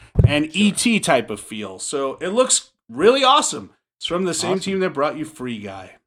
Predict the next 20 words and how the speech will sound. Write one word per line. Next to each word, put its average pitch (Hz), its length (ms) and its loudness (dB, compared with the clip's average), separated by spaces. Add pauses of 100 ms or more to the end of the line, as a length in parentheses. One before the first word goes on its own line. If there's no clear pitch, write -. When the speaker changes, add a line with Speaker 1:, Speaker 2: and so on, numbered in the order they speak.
(120)
Speaker 2:
All 117 120 -8
right. 131 460 -8 (300)
So, 104 460 -10
uh, 104 340 -10
and 120 160 -8
then 117 140 -8
Drive 147 280 4
My 170 120 -2
Car, 143 300 2
which 131 160 -4
of 127 100 -10
course 190 320 0
is 156 80 -4
a 139 60 -4
big 131 240 -2
Oscar 123 340 -2
nominee, 120 560 -4
and, 110 520 -8
uh, 107 440 -6 (240)
is, 101 480 -14